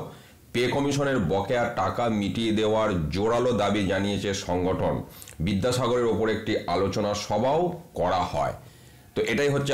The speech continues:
আপডেট। শিক্ষক শিক্ষিকাদের, শিক্ষাকর্মীদের অবসরের বয়স বাষট্টি করার দাবি এর আগেও উঠেছিল,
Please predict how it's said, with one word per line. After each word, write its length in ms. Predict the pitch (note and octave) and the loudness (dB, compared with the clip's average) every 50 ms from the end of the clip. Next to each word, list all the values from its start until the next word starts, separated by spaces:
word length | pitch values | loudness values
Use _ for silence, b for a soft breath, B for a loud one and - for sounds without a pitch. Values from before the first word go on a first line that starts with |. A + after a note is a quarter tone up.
| A2+ | 0
আপডেট। 280 | A#2 A#2+ A#2+ C#3 D#3 D#3+ D#3 - B B B B B B B B - | 2 2 2 0 0 0 -2 -6 B B B B B B B B -4
শিক্ষক 300 | C#3 C3+ C3+ D#3+ D3+ C3 - | -4 -2 0 0 0 0 0
শিক্ষিকাদের, 560 | C#3+ - - C#3+ B2+ C#3 C3+ C3 C#3 C#3 C#3+ C3+ C#3 C#3 - - | -2 -2 -2 -2 0 0 2 2 2 2 2 0 -2 -4 -6 -4
শিক্ষাকর্মীদের 800 | - C3 C3+ - D3 C3+ C3+ - B2 B2+ B2 C3 C3 B2 C3+ C3 - - - G2+ | -4 -4 -2 -2 -2 -2 0 0 0 0 2 2 2 2 0 0 0 0 -2 0
অবসরের 440 | G2 A#2+ A#2+ A#2+ C3 B2 B2 B2 A#2+ A2 G2 G#2 | 0 0 0 0 0 0 0 2 2 2 2 2
বয়স 280 | G#2+ A2+ A#2+ B2 A#2+ - G#2 F2 E2 F2 | 2 2 2 0 0 -2 -2 -2 0 0
বাষট্টি 460 | F#2+ G#2+ - C3+ - - - - B2 - - | 0 0 0 -2 -2 -4 -4 -6 -4 -2 0
করার 260 | A#2 A#2+ B2 B2 A#2 A2 - - F2+ E2+ | 0 0 2 2 0 0 -2 -4 -2 -2
দাবি 280 | G2+ G2+ G#2 A#2+ B2+ B2+ - - C3 G3+ | 0 0 0 0 0 -2 -2 -2 -2 0
এর 80 | G#3+ F3+ - - - E2+ F2+ | 0 0 -2 -2 -4 -2 -2
আগেও 240 | F#2+ A2 B2+ C#3 D3 C3+ - - | 0 0 2 2 2 0 0 -2
উঠেছিল, 380 | F#2+ G2+ G2+ F#2 - - G2+ | -2 -2 -2 -2 -2 -2 0